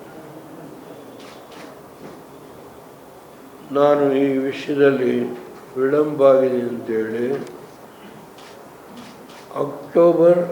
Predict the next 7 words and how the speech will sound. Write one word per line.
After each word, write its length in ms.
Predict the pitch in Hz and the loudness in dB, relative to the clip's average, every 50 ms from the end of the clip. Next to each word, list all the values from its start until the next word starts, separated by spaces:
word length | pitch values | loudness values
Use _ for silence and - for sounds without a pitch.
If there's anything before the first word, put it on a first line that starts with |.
| - - - | -6 -8 -8
ಹತ್ತೊಂಬತ್ತು 880 | 127 123 - - - 156 151 143 143 135 135 135 131 - - - 156 160 160 156 151 135 | -8 -8 -10 -6 -4 -4 -4 -4 -4 -2 -2 -2 -2 -4 -6 -4 -2 -2 -2 -2 -4 -6
ಇಪ್ಪತ್ತ್ಮೂರು 960 | - - - - 147 139 135 - - - - 123 131 131 131 127 113 107 - - - - - - - - - - - - - - - - - - - - - - - - - - - - - - - - - - - - - - - - - - - - - 135 131 | -8 -12 -8 -4 -4 -4 -4 -4 -10 -14 -10 -8 -6 -2 -2 -2 -2 -4 -8 -12 -14 -16 -18 -20 -20 -20 -20 -20 -20 -20 -20 -20 -20 -20 -20 -20 -20 -20 -20 -20 -20 -20 -20 -20 -20 -20 -20 -20 -20 -20 -20 -20 -20 -20 -20 -20 -20 -20 -20 -20 -20 -20 -10 -4 0
ನಾನು 280 | 127 127 127 127 127 123 123 127 123 120 110 - - - - - - - - - - - - - - - - - - - - - - - - - - - - - - - - - - - - 139 123 123 127 | 0 2 2 2 0 -2 -4 -4 -6 -8 -10 -14 -14 -16 -18 -18 -18 -20 -20 -20 -20 -20 -20 -20 -20 -20 -20 -20 -20 -20 -20 -20 -20 -20 -20 -20 -20 -20 -20 -20 -20 -20 -20 -20 -20 -20 -18 -16 -8 -2 0
ಗೌರವಾನ್ವಿತ 760 | 135 139 143 143 143 143 143 143 139 139 135 135 123 - 139 127 127 131 | 2 2 4 2 2 2 2 2 0 0 -2 -4 -6 -6 -6 -6 -4 -4
ಮುಖ್ಯಮಂತ್ರಿಯವರಿಗೆ 1120 | 127 127 - - 165 151 156 156 147 135 131 135 131 127 117 110 107 113 110 113 120 123 123 131 135 135 - - - - - - - - - - - - - - - - - - - - - - - - - - - - - - - - - - - - - - - - - - - - - - 135 135 | -4 -4 -2 -2 -4 -4 -2 -4 -6 -6 -4 -2 0 0 0 -2 -4 -4 -6 -4 -2 -2 -2 -2 -2 -4 -6 -8 -12 -16 -18 -18 -20 -20 -20 -20 -20 -20 -20 -20 -20 -20 -20 -20 -20 -20 -20 -20 -20 -20 -20 -20 -20 -20 -20 -20 -20 -20 -20 -20 -20 -20 -20 -20 -20 -20 -20 -20 -20 -20 -14 -10 -8 -8
ಒಂದು 220 | 135 131 127 127 117 - - | -6 -6 -6 -6 -6 -4 2
ಕಾಗದ 380 | 131 131 139 143 - 151 143 | 4 6 6 6 4 4 2